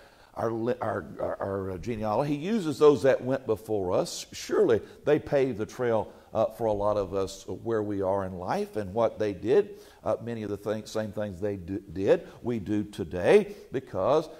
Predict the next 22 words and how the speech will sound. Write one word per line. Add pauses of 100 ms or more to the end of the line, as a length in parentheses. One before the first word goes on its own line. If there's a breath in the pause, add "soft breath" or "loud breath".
(200 loud breath)
they,
they
made
some
mistakes.
We
don't
want
to
have
to
make
those
same
mistakes
to
learn
the
lessons
that
they
learned.